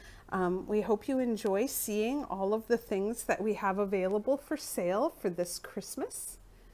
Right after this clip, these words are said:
and that this video helps you, um, if you need to order things, um, at our shop from home evening or over the phone.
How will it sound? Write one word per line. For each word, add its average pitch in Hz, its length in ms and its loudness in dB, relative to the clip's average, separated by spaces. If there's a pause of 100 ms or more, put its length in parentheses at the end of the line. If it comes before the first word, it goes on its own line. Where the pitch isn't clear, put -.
(800)
and 277 200 4
that 269 200 -2
this 320 220 2
video 302 480 4
helps 254 500 0
you, 302 380 2 (800)
um, 233 280 2
if 233 200 0
you 247 100 0
need 240 240 0
to - 80 -4
order 220 360 2
things, 233 600 2 (160)
um, 196 400 2
at 196 140 2
our 190 160 2
shop - 360 -2
from 208 280 -2
home 202 360 0
evening 330 600 -2 (500)
or 190 560 4
over 196 240 2
the 202 140 -2
phone. 165 500 -2